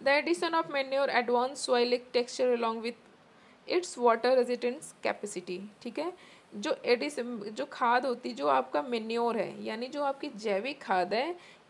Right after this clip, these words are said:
इसका क्या प्रॉफिट है? ये क्या करती है? मिट्टी के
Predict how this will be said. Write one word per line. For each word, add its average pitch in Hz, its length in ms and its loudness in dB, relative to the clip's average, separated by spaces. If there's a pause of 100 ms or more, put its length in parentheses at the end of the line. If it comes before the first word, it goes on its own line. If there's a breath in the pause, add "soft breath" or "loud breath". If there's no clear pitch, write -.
इसका 359 260 0
क्या 349 140 0
प्रॉफिट 202 400 0
है? 208 60 2
ये 240 240 -4
क्या 311 140 0
करती 269 320 -2
है? 311 100 -2
मिट्टी 294 360 -4
के 294 140 -4